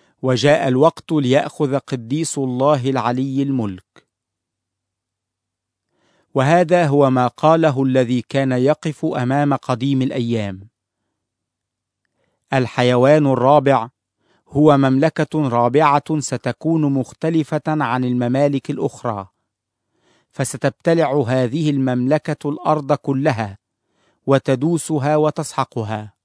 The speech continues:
وتمثل قرونه العشر عشرة ملوك سيحكمون تلك المملكة،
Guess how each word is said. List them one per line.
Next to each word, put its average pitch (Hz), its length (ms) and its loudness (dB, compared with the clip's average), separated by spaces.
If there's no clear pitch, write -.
وتمثل 143 840 0
قرونه 139 580 0
العشر 131 580 -6
عشرة 156 540 0
ملوك 143 580 0
سيحكمون 135 920 -2
تلك 139 300 -4
المملكة، 117 600 -4